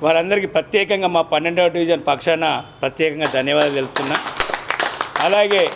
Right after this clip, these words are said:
ఇంత మంచి సేవాభావం కలిగినటువంటి వాసవి వాగ్దేవి సభ్యులు కూడా ఈరోజు ఒక మంచి కార్యక్రమం చేశారు. వారు వారిని గుర్తించి వారికి నిజంగా నిత్యావసర వస్తువులు అయితేనేమి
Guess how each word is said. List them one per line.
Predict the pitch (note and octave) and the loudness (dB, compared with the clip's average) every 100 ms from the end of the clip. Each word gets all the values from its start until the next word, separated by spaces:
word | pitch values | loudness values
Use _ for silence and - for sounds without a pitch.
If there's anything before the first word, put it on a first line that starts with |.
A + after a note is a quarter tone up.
| - - - | -6 -6 -4
ఇంత | F3+ F#3 | -2 0
మంచి | G3+ F3+ F3 G3+ | 0 -2 0 -2
సేవాభావం | F#3 F3 F3 G3 F#3 F#3 F#3+ | 2 2 4 4 4 2 2
కలిగినటువంటి | F3 E3+ E3+ F3 E3 E3+ D#3+ F3 D#3+ A#2+ - - - - | 0 0 0 -2 2 2 2 0 0 -2 -6 -18 -18 -4
వాసవి | C3+ D#3 D#3 F3+ | 2 2 2 2
వాగ్దేవి | D#3+ D3+ D3+ E3+ E3+ C#3 - - - - | 4 2 2 -2 -2 -4 -10 -20 -20 -6
సభ్యులు | D#3+ D3+ E3 E3+ | -2 0 2 4
కూడా | E3 E3 D#3 A#2 - | 4 4 2 0 -4
ఈరోజు | C3+ D3+ D#3 E3 E3 C#3+ - | 0 4 4 4 4 2 -2
ఒక | C3 | -4
మంచి | D3 C#3 C3+ D3 | -2 -4 -6 -2
కార్యక్రమం | C3+ C3+ D3 D3+ C#3 | 0 0 0 -2 0
చేశారు. | C3+ C3 C3 D#3 - - - - - | -2 0 -2 -2 -8 -20 -20 -20 -2
వారు | C#3+ D#3 D#3+ C#3 - - - - - - - - - - | 2 4 2 0 -4 -18 -20 -20 -20 -20 -20 -20 -16 0
వారిని | D3+ F#3 F#3 D3 | 2 2 -2 -2
గుర్తించి | E3+ E3 G#3 F3 A#3 A#3 - - C#3+ | -2 0 -4 -2 -2 -2 -4 -16 -2
వారికి | D3+ E3+ F3 E3+ E3+ C#3 - - - - - - - - - D3 | 2 2 0 -2 0 0 -6 -20 -20 -20 -20 -20 -20 -20 -12 -2
నిజంగా | F3 G3+ G3 | 0 2 2
నిత్యావసర | F3 E3+ E3+ G3 F3+ F#3 | 0 -2 2 2 4 2
వస్తువులు | F3 E3 - F3+ | 4 2 0 2
అయితేనేమి | F3 E3 E3 D#3+ D#3+ E3+ | 2 2 0 0 -2 -6